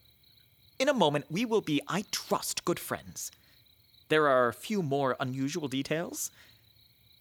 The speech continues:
I'm about to take a vacation, a holiday. Again, that sounds incredible, doesn't it? <laughs> Even to me. Think of it.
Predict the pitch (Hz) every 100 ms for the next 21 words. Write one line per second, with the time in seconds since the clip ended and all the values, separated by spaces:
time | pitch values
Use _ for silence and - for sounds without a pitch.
0 | _ 294 370 294 247 - - 180 156 -
1 | 131 120 113 113 113 117 98 - 53 -
2 | _ _ - 123 127 - 294 247 - -
3 | - _ _ _ _ _ _ _ - 151
4 | 123 135 349 - 175 131 135 120 - -
5 | - - 98 101 185 269 370 - - -
6 | - 285 311 156 127 170 - - _ _
7 | _ _ _ _ - 262 - - -